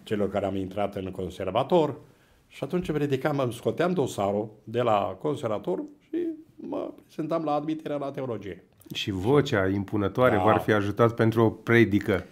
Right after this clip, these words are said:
Speaker 1: Dar,
Speaker 2: răsunătoare.
Speaker 1: eh, țin minte că am cântat în America la un preot din, din, din Michigan, din Detroit, acolo, și zice, eh, foarte bun predicator, să mă rog,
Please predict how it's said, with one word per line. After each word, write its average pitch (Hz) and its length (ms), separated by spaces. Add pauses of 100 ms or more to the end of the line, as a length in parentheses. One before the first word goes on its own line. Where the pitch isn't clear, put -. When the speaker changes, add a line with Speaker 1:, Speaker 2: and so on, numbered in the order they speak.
(200)
Speaker 1:
Dar, 120 340
Speaker 2:
răsunătoare. 127 640
Speaker 1:
eh, - 40 (260)
țin 131 160
minte 156 200
că 151 80
am 117 80
cântat 113 360
în 101 100
America 104 580 (360)
la 98 140
un 98 120
preot 110 300
din, 101 140 (340)
din, 90 420
din 92 140
Michigan, 101 480
din 90 280
Detroit, 131 640 (100)
acolo, 113 560 (360)
și - 180
zice, 98 380 (380)
eh, 104 480
foarte 107 260
bun 110 240
predicator, 101 640
să - 140
mă 85 100
rog, 87 120